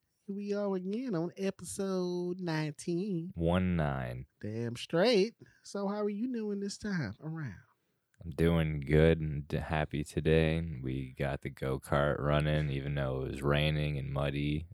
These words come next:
Speaker 2: Uh, it was fun.
Speaker 1: Uh, yeah, I saw that picture you sent to me about the go-kart. First of all, where did this go-kart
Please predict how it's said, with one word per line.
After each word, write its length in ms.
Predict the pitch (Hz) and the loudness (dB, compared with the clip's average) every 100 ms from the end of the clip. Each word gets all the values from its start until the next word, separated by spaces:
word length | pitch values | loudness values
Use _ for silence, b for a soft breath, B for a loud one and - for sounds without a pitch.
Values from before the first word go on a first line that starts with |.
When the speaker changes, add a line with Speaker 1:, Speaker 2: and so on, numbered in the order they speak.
| - _ 113 | -20 _ -10
Speaker 2:
Uh, 400 | 117 120 117 107 - | -8 -6 -6 -6 -6
it 80 | |
was 160 | 107 - | -8 -8
fun. 360 | - - 50 - _ 131 | -8 -8 -10 -12 _ 2
Speaker 1:
Uh, 60 | |
yeah, 440 | 147 190 240 233 185 | 8 8 8 8 4
I 60 | |
saw 180 | 175 247 | 2 2
that 180 | 240 220 | 2 2
picture 280 | 254 - 233 | -2 -2 -2
you 180 | 220 | -2
sent 240 | 220 233 220 | -2 -2 -2
to 80 | 208 | 0
me 120 | 190 | 2
about 260 | 185 180 | 2 -2
the 60 | 175 | -4
go-kart. 680 | 156 190 180 - 147 135 113 | -2 -2 -2 -2 0 0 -2
First 260 | 185 - | -4 -2
of 60 | 147 | 0
all, 160 | 143 151 | 0 0
where 180 | 196 | -2
did 120 | 208 165 | -2 -2
this 160 | 160 | -4
go-kart 480 | - 165 170 151 117 | 0 0 0 0 -2